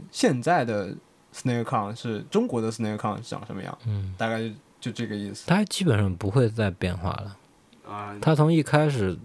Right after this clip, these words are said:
Speaker 2: 做到现在。
Speaker 1: 它已经打消了我们去 SneakerCon 的计划。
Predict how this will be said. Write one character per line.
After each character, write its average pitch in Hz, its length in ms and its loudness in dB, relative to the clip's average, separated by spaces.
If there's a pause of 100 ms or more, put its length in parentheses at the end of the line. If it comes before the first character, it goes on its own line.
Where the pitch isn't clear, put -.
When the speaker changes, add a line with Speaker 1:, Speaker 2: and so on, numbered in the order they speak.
Speaker 2:
做 120 200 6
到 101 120 4
现 104 260 2
在。 104 80 4
Speaker 1:
它 233 260 8
已 180 40 2
经 220 180 4
打 165 260 8
消 233 180 8
了 247 80 8
我 170 180 6
们 175 160 0
去 214 120 2
SneakerCon 240 500 6
的 185 100 6
计 - 160 2
划。 127 280 4